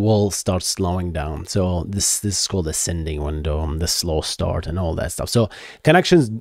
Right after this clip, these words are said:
definitely start slow, and, and as, as we get, it's gonna get faster and faster. So, so that's, that's basically it. Let's, let's move on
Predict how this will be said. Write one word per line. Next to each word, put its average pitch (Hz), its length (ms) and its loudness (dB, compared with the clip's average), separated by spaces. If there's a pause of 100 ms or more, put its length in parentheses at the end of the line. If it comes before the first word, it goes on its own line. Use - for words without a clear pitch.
(260)
definitely 117 440 4
start 101 400 2
slow, 98 440 -2
and, 101 220 -4
and 107 160 -2
as, 107 400 0
as 110 200 2
we 110 180 6
get, 101 300 2 (340)
it's 98 140 -2
gonna 104 180 4
get 90 220 -2
faster - 420 -2
and 62 160 -4
faster. - 380 -4
So, 120 240 4 (840)
so 151 120 6
that's, 220 240 8
that's 190 200 6
basically 254 460 6
it. - 180 4 (300)
Let's, 196 320 4
let's 294 200 0
move 269 280 6
on 151 260 8